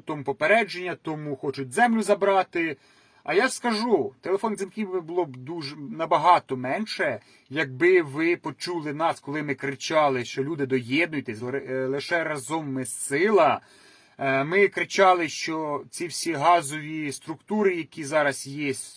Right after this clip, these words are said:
що нас обкрадають, що це є незаконно, що з цим можна боротись. Ви це все ігнорили, думали, що це все вас омине, і тут гендик взад клюнув і починаєте телефонувати.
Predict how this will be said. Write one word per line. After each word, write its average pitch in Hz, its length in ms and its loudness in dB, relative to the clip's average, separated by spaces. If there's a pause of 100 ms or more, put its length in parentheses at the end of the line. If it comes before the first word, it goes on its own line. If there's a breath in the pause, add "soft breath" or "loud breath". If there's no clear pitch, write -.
що - 260 -8
нас 160 460 0
обкрадають, 151 840 4
що - 140 -14
це 160 180 -8
є 143 140 -2
незаконно, 135 800 0
що - 160 -6
з - 60 -8
цим 170 200 -6
можна 143 340 -6
боротись. 120 680 -6 (340 soft breath)
Ви 208 140 4
це 185 140 -2
все 170 260 0
ігнорили, 135 680 0
думали, 165 400 -4
що 139 160 -10
це 180 180 -4
все 156 420 0 (520 soft breath)
вас 170 520 4
омине, 151 640 2
і 175 60 -4
тут 220 260 -10
гендик 185 380 0
взад 165 300 4
клюнув 180 420 -4
і - 20 -2
починаєте 147 480 -6
телефонувати. 117 840 -4